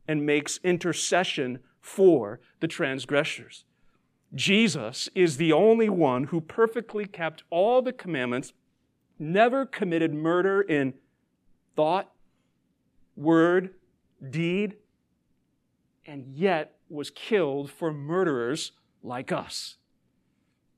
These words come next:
To borrow from Peter's sermon, the author of life was killed, but God raised him from the dead. And through the sacrificial death of Christ and his bodily resurrection,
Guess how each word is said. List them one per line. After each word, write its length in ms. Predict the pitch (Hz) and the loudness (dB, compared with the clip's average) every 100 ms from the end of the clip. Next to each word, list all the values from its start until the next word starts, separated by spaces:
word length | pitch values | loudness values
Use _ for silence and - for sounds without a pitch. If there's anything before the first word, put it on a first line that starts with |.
| _ _ _ _ _ _ _ | _ _ _ _ _ _ _
To 80 | 160 | -4
borrow 340 | 139 143 151 | 2 4 4
from 200 | 143 139 | 0 -6
Peter's 360 | 135 170 156 151 | -2 0 0 -2
sermon, 460 | - 160 165 180 180 _ _ _ _ _ _ _ _ _ _ _ | -4 -2 -2 -4 -8 _ _ _ _ _ _ _ _ _ _ _
the 180 | 127 139 | -6 2
author 420 | 147 165 165 175 | 6 4 4 2
of 120 | 156 135 | 2 2
life 520 | 139 151 175 - - _ _ _ _ _ _ - | 2 2 2 -6 -20 _ _ _ _ _ _ -10
was 160 | 156 | -10
killed, 560 | - - 190 156 - - _ _ _ _ _ _ _ _ _ _ _ _ | -8 0 0 0 -4 -16 _ _ _ _ _ _ _ _ _ _ _ _
but 220 | 156 151 | 0 0
God 360 | 147 151 151 135 | 4 4 4 4
raised 340 | 143 139 143 | 2 2 0
him 160 | 165 160 | -6 -4
from 180 | 160 156 | -4 -2
the 80 | 143 | -2
dead. 400 | 190 214 123 _ _ _ - _ _ _ _ _ _ _ _ _ _ _ _ | -2 -4 -8 _ _ _ -20 _ _ _ _ _ _ _ _ _ _ _ _
And 120 | 131 - | -20 -2
through 260 | 151 165 | 6 8
the 100 | 160 | 8
sacrificial 720 | 160 156 170 175 160 165 - 147 | 6 6 6 4 0 0 0 0
death 340 | 135 156 156 | 4 4 4
of 140 | 160 | -2
Christ 460 | - 165 156 170 - | 0 4 4 2 -2
and 80 | 147 | -4
his 100 | 127 | -2
bodily 460 | 143 143 170 165 | 2 4 4 4
resurrection, 880 | 156 151 147 143 143 147 - 160 | 4 2 0 -2 -2 -2 -4 -4